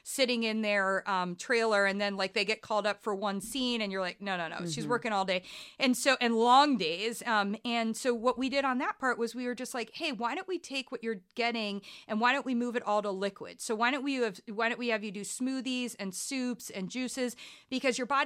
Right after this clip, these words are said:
Speaker 1: actually doesn't have to do all that digestive work to break it down. So we can absorb those nutrients. It's kinda stressful. I'm sure you're wondering about trying to remember your lines, like,
Speaker 2: Mm-hmm.
Speaker 1: you know, all of these things. So in that way, maybe three days of liquids,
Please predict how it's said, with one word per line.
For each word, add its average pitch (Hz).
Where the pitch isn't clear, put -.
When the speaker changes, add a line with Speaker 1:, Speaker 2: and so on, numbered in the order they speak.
Speaker 1:
actually 262
doesn't 240
have 220
to 214
do 220
all 214
that 196
digestive 214
work -
to 202
break 196
it -
down. 202
So -
we 254
can 262
absorb 240
those 214
nutrients. 220
It's 285
kinda 330
stressful. 233
I'm 214
sure 262
you're 262
wondering 233
about 214
trying 226
to 226
remember 214
your 208
lines, 202
like, 185
Speaker 2:
Mm-hmm. 170
Speaker 1:
you 226
know, 220
all 233
of 214
these 240
things. 226
So 254
in 254
that 392
way, 190
maybe 285
three 285
days 277
of 240
liquids, 220